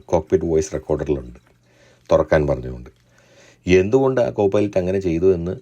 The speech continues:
ജർമ്മൻ അതോറിറ്റീസ് പോയി നോക്കിയപ്പോൾ പുള്ളി മാനസിക നിലയ്ക്ക് പ്രശ്നങ്ങളുണ്ടായിരുന്ന കാരണം കൊണ്ട് അതിനുള്ള മരുന്ന് എടുത്തുകൊണ്ടിരിക്കുകയായിരുന്നു. എങ്ങനെ ഇങ്ങനെ മാനസിക നില പ്രശ്നമുള്ള ഒരാൾ,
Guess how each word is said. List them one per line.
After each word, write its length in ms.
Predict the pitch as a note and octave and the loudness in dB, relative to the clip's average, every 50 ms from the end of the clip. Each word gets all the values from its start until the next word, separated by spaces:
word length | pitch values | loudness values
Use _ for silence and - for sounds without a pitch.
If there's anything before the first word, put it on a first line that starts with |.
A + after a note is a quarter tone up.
| - - | -12 -12
ജർമ്മൻ 420 | E2+ D#2+ E2+ E2+ E2+ F2 G2 G#2+ | -4 0 2 2 2 2 2 0
അതോറിറ്റീസ് 540 | F#2+ E2 F2 F2 E2 D#2+ - E2+ D#2+ E2 F#2 G2 - - _ _ _ _ _ _ - | 0 0 0 -2 -2 -2 -4 -4 -2 -2 -4 -4 -4 -10 _ _ _ _ _ _ -4
പോയി 180 | F2+ E2+ F#2 F2+ | 0 0 2 2
നോക്കിയപ്പോൾ 480 | E2+ D#2+ D#2 - E2+ - - G2 - - _ _ _ - | 0 -2 -4 -6 -6 -4 -4 -4 -4 -8 _ _ _ -6
പുള്ളി 380 | E2+ E2+ F2+ F#2+ F2+ D2+ - - _ _ _ _ _ _ _ _ _ _ _ _ _ _ _ _ _ _ _ _ _ - | -4 -2 -2 -2 -2 -4 -6 -10 _ _ _ _ _ _ _ _ _ _ _ _ _ _ _ _ _ _ _ _ _ -2
മാനസിക 520 | F#2 F2 F2 F#2 G2 G2 - G#2 F#2+ G#2 G#2+ | 2 2 4 4 2 0 -2 -2 -2 0 2
നിലയ്ക്ക് 500 | G2 G2 F#2 F2+ F2 - - - F#2+ - - _ _ _ _ _ _ _ _ - | 2 2 2 2 0 -2 -2 -2 -2 -2 -4 _ _ _ _ _ _ _ _ -2
പ്രശ്നങ്ങളുണ്ടായിരുന്ന 840 | - - - - G2 G#2 G#2+ G2+ F#2 E2+ E2+ E2+ E2+ E2 F2+ F2+ F2 | -2 -2 0 0 0 2 2 2 2 4 4 4 4 4 2 0 0
കാരണം 340 | E2 D#2 D2+ D2 C#2+ D2 | 0 0 0 -2 -4 -4
കൊണ്ട് 220 | C#2+ C#2+ C#2+ C#2+ - - - _ - - - - - | -6 -6 -6 -6 -8 -10 -12 _ -20 -20 -16 -8 -6
അതിനുള്ള 380 | E2 E2 E2+ F2 E2+ E2 F2 | -4 -2 0 0 0 0 0
മരുന്ന് 380 | F2 E2+ D#2 D#2 D#2+ E2 F#2 G2 - - - | 0 0 0 -2 -2 -2 -4 -6 -6 -6 -6
എടുത്തുകൊണ്ടിരിക്കുകയായിരുന്നു. 1000 | D#2 D#2 C#2+ D#2 D2+ D2 C#2+ C#2 C#2 C#2 C2+ C#2 B1+ - - - - - - _ _ _ _ _ _ _ _ _ _ _ _ _ _ _ - - _ _ _ _ _ _ _ _ _ _ _ _ _ _ - | -6 -4 -2 -2 -2 -2 -2 -4 -6 -6 -6 -6 -6 -6 -6 -10 -16 -18 -20 _ _ _ _ _ _ _ _ _ _ _ _ _ _ _ -20 -20 _ _ _ _ _ _ _ _ _ _ _ _ _ _ -6
എങ്ങനെ 680 | - F2+ F2+ F2+ F2+ G2+ A2 A#2+ B2+ C3 C3+ C#3+ D3+ - - | 0 2 4 4 4 2 2 2 2 2 4 2 0 0 -2
ഇങ്ങനെ 360 | A2+ G#2+ G2+ G#2 A2 A2 A2+ | -4 -4 -2 -2 -2 -2 0
മാനസിക 460 | A2 G2+ F#2+ G2 G#2 G2+ - A2 A2 | 0 0 0 0 0 -2 -2 -2 -2
നില 220 | A2 G#2 G2+ G2+ G2 | 0 0 0 0 -2
പ്രശ്നമുള്ള 560 | - - A2 - - - G2+ G2 F#2+ F#2+ G2 | -2 -4 -6 -6 -4 -2 0 0 2 2 4
ഒരാൾ, 460 | F#2+ F#2+ F2+ E2+ F2 F2 F#2 G#2 | 2 2 2 2 0 0 -2 -2